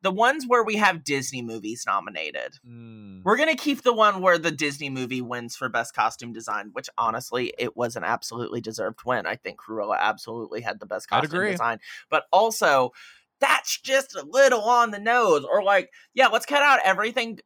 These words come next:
Speaker 1: relating to documentaries with the exception of the one that was released by Hulu. And again, incredibly deserved win, but if we're cutting all of these that you are,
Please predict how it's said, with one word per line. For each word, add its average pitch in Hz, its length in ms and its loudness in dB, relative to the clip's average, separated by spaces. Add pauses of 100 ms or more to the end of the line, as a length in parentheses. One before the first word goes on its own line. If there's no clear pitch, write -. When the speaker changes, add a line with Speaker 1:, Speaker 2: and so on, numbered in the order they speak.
(120)
Speaker 1:
relating 175 480 0
to 175 140 -8
documentaries 143 800 0
with 143 160 -8
the 143 100 -2
exception 139 600 -2
of 131 460 2
the 139 140 -4
one 131 220 0
that 123 100 0
was 123 160 -8
released 123 400 -8
by 117 140 2
Hulu. 131 520 -2
And 202 80 2
again, 220 540 2 (280)
incredibly 170 760 -2
deserved 170 520 -2
win, 175 500 2
but 151 220 2 (220)
if 160 180 0
we're 160 160 -2
cutting 180 720 -2 (680)
all 170 240 6
of 175 160 0
these 170 340 -4
that 143 220 -2
you 151 160 -6
are, 147 320 2